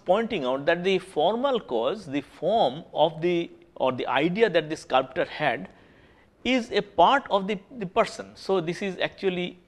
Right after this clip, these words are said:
a, can be subsumed in the efficient cause. So, he was actually saying that when you look for causes, you look for the material cause and the efficient cause. What, with what is it made and who made it?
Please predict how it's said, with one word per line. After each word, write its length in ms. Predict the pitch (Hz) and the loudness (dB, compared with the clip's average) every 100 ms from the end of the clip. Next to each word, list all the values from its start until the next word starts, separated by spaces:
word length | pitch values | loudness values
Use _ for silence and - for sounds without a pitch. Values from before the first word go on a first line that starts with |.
| _ | _
a, 100 | - - _ _ _ _ 175 | -12 -12 _ _ _ _ -6
can 200 | 175 170 | -4 -4
be 60 | 165 | -2
subsumed 840 | - 151 - - 226 202 190 190 | 0 0 0 -2 0 0 -2 -4
in 240 | 185 185 | -4 0
the 120 | 175 | 2
efficient 480 | 156 147 131 113 95 | 2 0 -8 -8 -8
cause. 380 | - - - - _ _ _ _ _ _ _ _ _ | -12 -12 -14 -20 _ _ _ _ _ _ _ _ _
So, 180 | - 208 | -2 2
he 100 | 170 | 4
was 260 | 190 185 - | 6 4 2
actually 380 | - - - 190 | 0 0 0 -2
saying 320 | 185 151 220 | 0 -2 0
that 260 | 254 302 143 | 0 0 -2
when 160 | 151 170 | -4 -2
you 140 | 175 | -2
look 260 | 143 214 - | 0 0 2
for 200 | 175 160 | 2 2
causes, 560 | 107 110 170 294 - - - - | 0 -2 0 -2 -6 -20 -20 -8
you 80 | 143 | -4
look 160 | 214 | -4
for 120 | - 156 | 0 -2
the 100 | 135 | -2
material 500 | 117 113 160 196 202 | -6 -10 -4 -4 -4
cause 280 | 143 349 - 202 | -6 -6 -4 -2
and 200 | 220 147 | 0 0
the 60 | |
efficient 420 | 117 - - 92 | 0 -4 -16 -16
cause. 400 | - - - - - | -16 -16 -16 -20 -10
What, 280 | 120 156 - | 0 0 0
with 220 | 143 185 | -6 -6
what 260 | 113 180 233 175 | 4 4 4 -2
is 160 | 170 | -4
it 140 | 196 175 | -6 -4
made 280 | 214 359 - - _ _ | -4 -4 -6 -20 _ _
and 160 | 302 190 | -8 -2
who 200 | 269 175 | 0 0
made 240 | 104 85 | -2 -8
it? 200 | 92 - | -12 -20